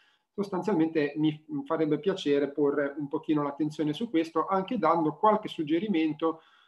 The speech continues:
sulla tipologia di ricevitore G N S S da utilizzare. Poi chiaramente, ecco, alla fine di questa prima parte, magari se nascono domande, potremo, eh,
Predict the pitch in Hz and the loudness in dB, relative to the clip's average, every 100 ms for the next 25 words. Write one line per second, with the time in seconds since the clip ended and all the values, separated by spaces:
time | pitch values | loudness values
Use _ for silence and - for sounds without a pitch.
0 | _ - 214 196 202 190 185 156 269 147 | _ -2 2 2 2 4 4 4 4 2
1 | 127 139 139 156 143 139 151 139 135 147 | 0 -2 -2 -2 -4 0 2 2 2 0
2 | 156 151 175 160 160 143 143 131 127 131 | -2 -2 -4 -2 -2 -2 -2 -4 -8 -10
3 | - - - _ _ _ _ _ _ - | -10 -10 -12 _ _ _ _ _ _ 2
4 | 175 185 160 208 190 214 226 233 226 - | 4 4 4 4 4 2 2 2 2 0
5 | 143 143 165 160 160 214 170 147 147 160 | -2 0 2 2 0 0 2 0 -2 -4
6 | 170 165 165 170 185 160 143 139 143 165 | -4 -2 0 4 6 4 2 -2 0 0
7 | 135 - 147 156 - 143 139 151 165 151 | 0 -4 0 0 0 -2 0 4 4 4
8 | 131 - 135 160 151 131 131 139 131 123 | -2 -8 -4 0 0 -2 -8 -14 -16 -18
9 | - | -20